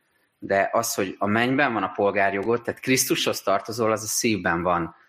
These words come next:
lepecsételve a Szentlélek által. Szóval megmutatja nekünk Pál a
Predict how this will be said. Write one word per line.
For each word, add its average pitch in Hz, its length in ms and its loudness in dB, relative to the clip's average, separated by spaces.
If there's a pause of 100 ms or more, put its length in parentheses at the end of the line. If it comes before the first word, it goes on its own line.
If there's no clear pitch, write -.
(100)
lepecsételve 85 960 -2 (200)
a - 80 -16
Szentlélek 85 580 -2
által. 82 560 -6 (1300)
Szóval 170 560 2
megmutatja 151 540 2
nekünk 127 280 0
Pál 135 240 2
a 110 180 2